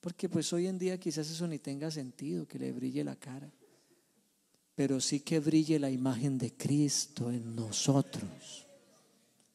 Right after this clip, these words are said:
Eso sí. Y Jesús, hermano, se llenó de eso. Gloria al Señor.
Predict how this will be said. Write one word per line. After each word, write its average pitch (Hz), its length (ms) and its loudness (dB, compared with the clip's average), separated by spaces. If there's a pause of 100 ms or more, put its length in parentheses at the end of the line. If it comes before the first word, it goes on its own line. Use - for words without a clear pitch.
(120)
Eso 165 500 6
sí. 120 460 -4 (1500)
Y 139 140 8
Jesús, 160 560 6
hermano, 165 600 0 (920)
se - 280 -4
llenó 123 340 2
de 135 180 0
eso. 123 300 -6 (1700)
Gloria 123 320 0
al 123 100 -2
Señor. 120 500 -4